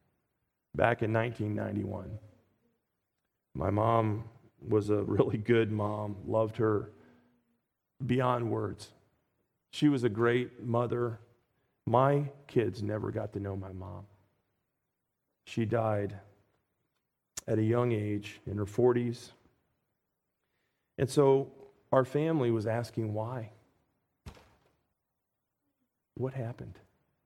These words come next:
W-, where is this woman that we all love and depended upon so much? And so I had to practice what I preach. And I had to think, you know, God is at work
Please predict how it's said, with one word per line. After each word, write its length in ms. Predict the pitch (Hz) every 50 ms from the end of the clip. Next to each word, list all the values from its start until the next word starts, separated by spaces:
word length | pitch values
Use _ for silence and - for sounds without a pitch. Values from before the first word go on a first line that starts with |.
| _ _ _ _ _ _ _ _ _ _ _ _ _ _ _ _ _ _ _ -
W-, 420 | 90 90 - - 135 135 123 113 - - 95 95 90 - - - -
where 500 | - 104 135 139 131 131 139 156 160 143
is 140 | 127 123
this 200 | 127 123 - -
woman 440 | - 110 113 110 107 101 95 92 92 - - - _ _ _ _ _ _ _ _ _ _ _
that 120 | 117 113
we 160 | 110 117 110
all 200 | 107 110 110 107
love 380 | 104 104 107 107 104 101 95 98
and 100 | 101 98
depended 400 | 101 98 - 113 107 104 101 98
upon 300 | 101 - 104 98 104 101
so 180 | - - 104 101
much? 460 | 101 101 101 101 98 98 - - - _ _ _ _ _ _ _ _ _ _ _ _ _ _ _ _ _ _ _ _ _ _ _ _ _ _ -
And 100 | 131 123
so 160 | - 156 131
I 180 | 131 151 185
had 140 | 185 190 175 139
to 60 | 131
practice 540 | - - 135 123 131 127 - 117 101 - -
what 120 | 113 107
I 140 | 107 104 104
preach. 480 | - - 110 98 92 90 - - - - _ _ _ _ _ _ _ _ _ _ _ _ _ _ _ _ _ _ -
And 140 | 120 123
I 100 | 131 131
had 140 | 127 131 123
to 60 | 123
think, 280 | 117 - 131 123 117 -
you 60 | 135
know, 220 | 135 135 139 135 123
God 520 | 120 123 123 127 131 143 151 160 147 135
is 160 | 139 123 113
at 180 | 117 117 113 -
work 440 | 120 120 127 127 123 113 - -